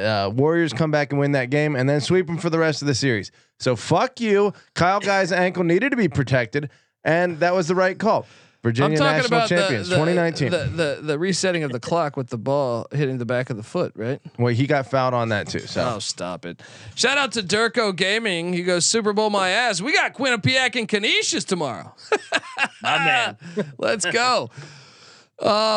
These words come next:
Speaker 2: all right. Other big games of note. Well, the Hokies took care of business against Notre Dame. That was a push, I believe. Um,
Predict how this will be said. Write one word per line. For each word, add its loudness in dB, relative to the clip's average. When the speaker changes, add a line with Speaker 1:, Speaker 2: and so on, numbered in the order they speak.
Speaker 2:
all 2
right. 0
Other 0
big 0
games -2
of -2
note. 2
Well, 0
the 0
Hokies 0
took 0
care 0
of -4
business -2
against -2
Notre 0
Dame. 0
That -4
was -8
a -10
push, -2
I 0
believe. -2
Um, -2